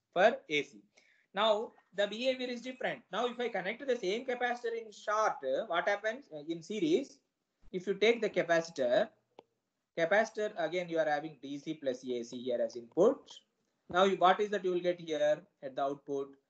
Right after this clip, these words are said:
This capacitor acts like a, for D C, what happens? Open circuit. D C open circuit, nothing but you will not get D C, zero you will get here.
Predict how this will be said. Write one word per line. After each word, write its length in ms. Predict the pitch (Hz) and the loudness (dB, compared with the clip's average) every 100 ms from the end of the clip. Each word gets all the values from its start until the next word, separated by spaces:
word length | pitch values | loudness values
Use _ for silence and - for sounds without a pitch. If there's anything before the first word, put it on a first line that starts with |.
| _ _ | _ _
This 120 | 175 | -4
capacitor 480 | 175 165 190 190 208 | -2 2 2 2 0
acts 280 | 170 175 - | 0 -2 -2
like 240 | 170 165 220 | -2 0 0
a, 140 | 392 - _ _ _ _ - - - - - - - | -2 -6 _ _ _ _ -18 -16 -14 -12 -12 -12 -6
for 240 | - 170 165 - - | 2 2 0 -10 -6
D 160 | 190 | -6
C, 180 | 196 254 | -6 0
what 180 | 226 214 | 2 2
happens? 340 | 214 220 247 202 | 2 0 -4 -2
Open 280 | 202 196 | 0 -2
circuit. 380 | 170 131 - 117 _ _ | -2 -6 -8 -14 _ _
D 180 | 165 220 | -2 0
C 160 | 226 269 | 0 4
open 380 | 240 240 247 247 | 6 6 0 -2
circuit, 360 | 214 202 226 | -4 -4 -4
nothing 280 | 214 208 220 | -4 -2 -2
but 120 | 220 | -2
you 60 | 208 | 0
will 100 | 190 | 0
not 200 | 208 196 | 0 0
get 180 | 202 180 | 0 0
D 140 | 196 | -4
C, 180 | 190 147 | -4 -4
zero 300 | 160 175 180 | 2 4 4
you 100 | 170 | 2
will 80 | 147 | 0
get 160 | 143 | -2
here. 220 | 131 117 | -4 -6